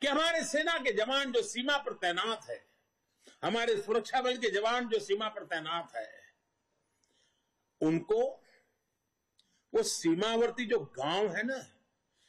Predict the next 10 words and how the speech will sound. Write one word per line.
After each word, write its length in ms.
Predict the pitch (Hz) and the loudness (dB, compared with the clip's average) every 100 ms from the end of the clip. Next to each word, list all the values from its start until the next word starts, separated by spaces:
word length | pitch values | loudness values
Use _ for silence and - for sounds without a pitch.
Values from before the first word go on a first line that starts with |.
| _ _ | _ _
वो 340 | 104 104 147 175 | -10 0 2 4
भी 160 | 175 196 | 2 0
एक 220 | 185 - | -2 -2
प्रकार 400 | 165 160 175 170 | -4 0 0 0
से 120 | 208 | -2
किले 480 | 196 - 160 156 175 | -4 -4 -2 2 0
का 160 | - 160 | 0 -6
काम 420 | - 123 127 127 | -6 -6 -4 -4
करते 380 | - 107 - - | -4 -6 -8 -20
हैं 240 | - - | -20 -20